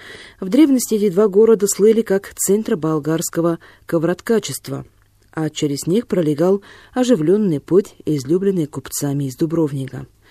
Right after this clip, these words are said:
Сюда, в Пирот, сходились купцы со всех краев Османской империи. Покупали чипровские ковры, чтобы торговать ими в Боснии, Черногории, Скопье, Салониках,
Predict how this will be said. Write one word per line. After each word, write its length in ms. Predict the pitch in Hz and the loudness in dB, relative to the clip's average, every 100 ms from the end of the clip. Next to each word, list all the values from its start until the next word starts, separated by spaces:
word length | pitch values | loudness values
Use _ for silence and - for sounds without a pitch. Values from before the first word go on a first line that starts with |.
| _ _ - | _ _ -10
Сюда, 480 | - 180 170 226 208 | -4 -2 2 2 0
в 80 | |
Пирот, 460 | - 208 220 165 - - - | -2 2 2 0 -8 -20 -20
сходились 600 | - - 190 233 277 - - | -14 -4 -2 2 0 -2 -8
купцы 640 | 175 147 - - 233 254 _ | -8 -6 -6 0 0 -2 _
со 260 | - - 156 | -10 -8 -8
всех 320 | - 214 247 | -6 -4 -4
краев 480 | - 165 151 202 180 | -4 -4 0 -2 -2
Османской 540 | 160 156 151 147 160 | -6 -6 -6 -6 -6
империи. 500 | 170 170 175 143 123 _ _ _ - | -6 -2 -2 -2 -8 _ _ _ -12
Покупали 380 | 202 247 294 285 | -10 -2 0 0
чипровские 600 | - 196 156 - - 139 | 0 0 0 -6 -6 -6
ковры, 400 | 139 143 220 247 - - - - | -4 0 0 0 -10 -20 -20 -14
чтобы 260 | - 294 277 | -4 -2 0
торговать 520 | 202 147 160 190 160 | 0 0 -2 -2 -2
ими 160 | 139 | -6
в 80 | 131 | -6
Боснии, 500 | 117 180 208 170 170 | -2 0 0 -2 -4
Черногории, 840 | 160 151 135 139 139 185 180 165 156 | -2 -6 -6 -6 -2 0 2 2 0
Скопье, 640 | - - 170 196 160 156 156 | -6 -4 0 0 -2 -6 -6
Салониках, 800 | - 131 165 190 170 156 151 | -8 -4 -2 0 -2 -6 -10